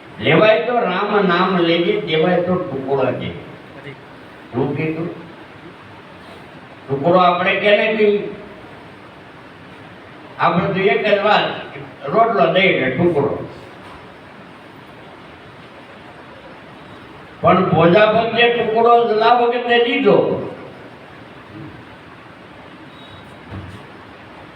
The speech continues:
હજી ત્રણ લોકને વીંધી નાખ્યા. શું થાવું ને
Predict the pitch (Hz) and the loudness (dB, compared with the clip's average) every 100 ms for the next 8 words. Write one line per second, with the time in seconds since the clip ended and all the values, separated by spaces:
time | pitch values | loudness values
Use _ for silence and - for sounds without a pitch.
0 | - - - - - 170 208 - - - | -20 -20 -20 -4 -2 2 2 2 -6 -12
1 | - - - - - - - - 190 - | -16 -20 -20 -20 -18 -16 -16 -14 -12 -4
2 | 175 220 247 240 247 262 269 262 240 240 | 0 2 2 0 2 2 0 -4 -4 -6
3 | 214 240 208 196 - - - - - - | -2 0 2 2 0 -4 -6 -10 -14 -18
4 | - - - - - - - - - - | -20 -20 -20 -20 -20 -20 -20 -20 -20 -20
5 | - 196 - 233 - 180 208 220 220 208 | -6 2 2 2 0 2 4 4 2 -2
6 | 202 - | -4 -4